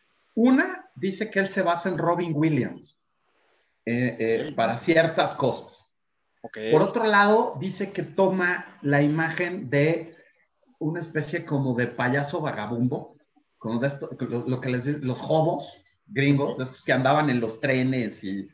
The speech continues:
Speaker 2: Ujú.
Speaker 1: que, eh, eh, así como en ese tipo de personalidad. Y por el otro lado, dice que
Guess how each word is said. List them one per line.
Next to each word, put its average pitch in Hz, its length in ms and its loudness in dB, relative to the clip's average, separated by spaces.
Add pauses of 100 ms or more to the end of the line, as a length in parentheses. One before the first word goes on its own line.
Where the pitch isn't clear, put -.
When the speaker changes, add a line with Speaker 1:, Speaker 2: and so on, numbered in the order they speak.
(160)
Speaker 2:
Ujú. 139 180 -8
Speaker 1:
que, 98 260 0
eh, - 140 -10 (520)
eh, 127 120 -2
así 151 380 -4
como 135 260 0
en 139 120 2
ese 156 180 -2
tipo 147 340 0
de 135 80 0
personalidad. 131 760 -2 (320)
Y 165 140 -2
por 185 180 0
el 202 140 2
otro 233 200 -2
lado, 214 300 2
dice 190 320 -6
que 151 260 0